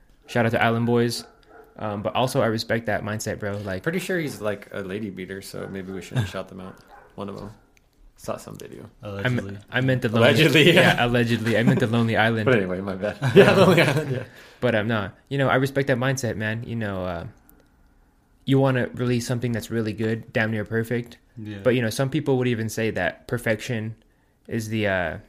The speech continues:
Speaker 1: is the enemy of success.
Speaker 3: Exactly.
Speaker 2: Yeah.
Speaker 3: No, I feel that too, and I totally agree with that. Like, and I, like, yeah, no, a lot of my shit should have been out already, but, like,
Speaker 2: That's why nothing's out. No, you're right. Like, that's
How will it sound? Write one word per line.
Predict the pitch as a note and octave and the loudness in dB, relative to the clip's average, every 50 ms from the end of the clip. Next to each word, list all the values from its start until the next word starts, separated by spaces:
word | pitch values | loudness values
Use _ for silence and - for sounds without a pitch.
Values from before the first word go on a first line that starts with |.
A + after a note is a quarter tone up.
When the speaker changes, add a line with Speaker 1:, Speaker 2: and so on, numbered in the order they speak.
| _ _ _ _ - - - | _ _ _ _ -16 -6 -4
Speaker 1:
is | B2+ A2+ | -2 -2
the | A#2+ - | 0 0
enemy | G#2+ A2 A2 A2 | 0 0 -2 -2
of | G#2+ - | -4 -6
success. | - - - - G#2+ F2 - - - - | -8 -8 -6 -4 -4 -4 -4 -8 -12 -12
Speaker 3:
Exactly. | - A2 G2 A2 A2 G#2+ G#2+ - G#2+ G2+ | -12 -10 -8 -6 -6 -6 -6 -6 -4 -2
Speaker 2:
Yeah. | A2+ C3+ | -2 0
Speaker 3:
No, | A2+ A2 | 0 -2
I | G#2 F#2+ G2+ G#2+ | -4 -6 -6 -6
feel | - C3 B2+ B2 | -4 -2 -2 -2
that | A2+ A2 | -2 -4
too, | - - B2+ A2+ G#2+ | -4 -4 -6 -4 -4
and | G#2 | -6
I | G#2 G#2 | -8 -8
totally | G2+ - A#2+ A2+ A2 A2 A2 G#2 | -10 -10 -8 -8 -6 -6 -8 -8
agree | G2+ G2+ G#2+ A#2 A2+ | -8 -8 -8 -6 -6
with | A2+ A2+ | -6 -6
that. | A#2+ A2 A2 G2+ G2 | -4 -4 -4 -4 -6
Like, | G#2+ G#2 G2 | -6 -8 -6
and | G#2 G2 | -6 -6
I, | G2+ A2 G#2 G#2 - - _ _ _ _ - | -4 -4 -4 -6 -8 -14 _ _ _ _ -12
like, | A2 G2+ G2+ G2 - - _ _ | -10 -8 -8 -10 -12 -18 _ _
yeah, | - A2 G#2 G#2 | -8 -6 -4 -4
no, | G#2 G#2 G2+ G2+ | -4 -4 -4 -2
a | |
lot | G#2 A2 A#2 B2+ | -2 0 0 0
of | B2 | 0
my | A#2+ A#2+ | 0 -2
shit | A#2 - B2+ A#2+ | -2 -2 -4 -4
should | A#2+ - A2+ | -4 -4 -6
have | A2 G#2+ | -6 -4
been | A2 G#2+ | -4 -4
out | G#2+ A2 A2 | -2 -2 -2
already, | A2 A2 A2 A2 A2 | -2 -2 -2 -2 -4
but, | G#2+ G#2 G2+ | -4 -4 -6
like, | F#2+ F#2 F#2 F#2+ G2+ - - - _ _ _ _ _ _ _ _ - | -6 -6 -8 -8 -12 -16 -20 -20 _ _ _ _ _ _ _ _ -4
Speaker 2:
That's | A#2+ A#2+ - | -2 2 4
why | C#3+ C3+ | 4 4
nothing's | B2 B2+ A#2+ A#2+ A2+ F#2+ A2+ | 4 4 2 0 -2 -2 -2
out. | C3 C#3+ A#2 - - - - _ | -2 -2 -2 -4 -8 -16 -20 _
No, | - A#2 C3+ A#2 | -6 -4 -2 -2
you're | G2+ A2+ A2+ | -2 -2 -2
right. | G2+ A#2 C#3 C3 - - G2 | -2 -2 -4 -4 -6 -8 -8
Like, | G2+ G2 F#2 - | -8 -8 -8 -8
that's | - G2+ G2 G2 - - | -8 -10 -10 -10 -12 -16